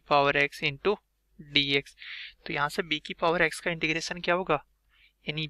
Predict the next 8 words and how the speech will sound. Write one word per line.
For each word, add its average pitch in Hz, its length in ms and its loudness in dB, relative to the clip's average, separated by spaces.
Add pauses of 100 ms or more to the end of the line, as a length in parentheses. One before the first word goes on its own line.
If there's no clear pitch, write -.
(120)
b 147 100 4 (100)
की - 120 -8 (120)
पावर 143 360 4 (160)
x - 260 -2 (360)
divide 139 440 2
by 160 160 6 (300)
log 156 400 2
of - 180 -4